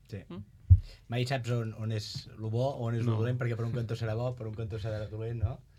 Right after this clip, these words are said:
Speaker 1: Eh, i llavors, eh, aquí hem quedat que havies, estàveu mirant,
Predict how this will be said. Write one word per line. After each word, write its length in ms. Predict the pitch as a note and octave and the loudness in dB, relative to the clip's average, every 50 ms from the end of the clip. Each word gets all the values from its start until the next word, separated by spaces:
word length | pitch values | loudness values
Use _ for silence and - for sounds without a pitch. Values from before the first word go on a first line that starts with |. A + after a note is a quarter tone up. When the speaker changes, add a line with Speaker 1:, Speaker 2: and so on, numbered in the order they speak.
| - - - - - - - - - - - - - - - | -20 4 4 4 4 4 -8 -20 -20 -20 -20 -20 -20 -20 -12
Speaker 1:
Eh, 600 | - C3 C#3 C#3+ C3+ C3 B2+ B2 B2 A#2+ A#2+ A#2+ - | -2 2 4 4 6 6 6 6 4 4 4 2 0
i 100 | C#3 C3+ | 0 0
llavors, 320 | C3 B2+ C3+ D3+ - - - | 2 4 4 2 0 -2 -8
eh, 380 | - C#3 C3+ C3+ B2+ B2 B2 A2+ | -6 -4 -2 0 0 0 0 0
aquí 340 | A#2+ A#2 - - C#3 D3+ E3+ | -2 -4 -2 -2 -2 -2 -4
hem 220 | - - C3 B2+ B2 | -4 -2 -2 -2 0
quedat 280 | B2+ B2+ C3 C3 - | 2 0 0 0 -2
que 80 | - C#3 | -4 -2
havies, 320 | C#3 C3+ A#2+ - - - - - | -2 -2 -2 -4 -8 -8 -4 -2
estàveu 300 | A#2 G2+ - B2 B2 C3 C3 | -2 0 2 2 2 2 2
mirant, 320 | B2 A#2 B2 C3 D3 D#3+ | 0 2 0 0 -2 -4